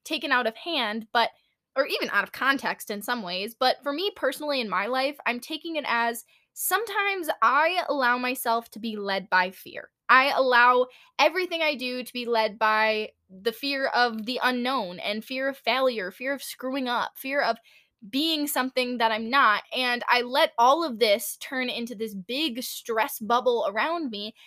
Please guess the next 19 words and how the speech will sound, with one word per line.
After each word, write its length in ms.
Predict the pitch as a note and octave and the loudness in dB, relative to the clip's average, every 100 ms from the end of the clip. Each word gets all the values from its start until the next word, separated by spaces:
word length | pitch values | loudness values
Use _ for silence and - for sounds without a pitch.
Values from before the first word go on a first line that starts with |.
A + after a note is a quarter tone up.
| _ | _
and 100 | C4 | -2
I 120 | C#4 C4+ | 0 0
miss 260 | C4 E4+ - | -2 -4 0
out 200 | C#4+ E4 | 2 2
on 140 | B3+ A#3 | 0 -2
opportunities 880 | B3 C4 - - D#4+ E4 B3 G#3 F#3+ | -4 -4 -10 -6 -2 -2 -4 -8 -6
and 160 | A3 A3+ | -4 -4
chances 540 | - C#4 E4+ D4+ G#3 | -4 -2 -2 -4 -6
in 140 | G3+ | -8
life, 260 | F#3 F3+ G3 | -6 -6 -4
and 120 | - A#3 | -6 -2
honestly, 380 | E4+ G#4+ F4+ C#4+ | 0 0 -2 -2
I 120 | - | -2
just 260 | A#3+ F4+ G#4 | 0 -2 -2
miss 340 | C4 A#3+ F4 - | 0 0 0 2
out 200 | C#4+ - | 4 4
on 180 | C#4+ A3+ | 2 0
life 380 | G#3+ F3+ - - | -2 -2 -8 -12
because 320 | A#3+ B3+ | -8 -6